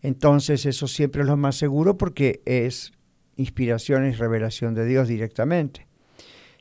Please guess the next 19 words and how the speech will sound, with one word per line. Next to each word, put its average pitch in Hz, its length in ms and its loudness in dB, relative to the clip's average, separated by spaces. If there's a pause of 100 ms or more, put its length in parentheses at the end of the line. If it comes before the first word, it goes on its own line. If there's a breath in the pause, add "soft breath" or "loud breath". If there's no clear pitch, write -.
Entonces, 139 680 2
claro 190 380 4
que 185 100 -6
usamos, 127 480 0
yo 113 180 4
uso 131 340 0
ilustraciones, 120 760 -4
uso 120 240 -4
ejemplos, 117 520 -4
le 110 100 -4
cuento 123 280 -8
historias, 120 540 -2
pero 123 360 2
no 165 960 2 (460 soft breath)
me 143 560 -2
quedo 170 280 4
allí 156 260 2
mucho 160 360 -2
tiempo, 127 680 2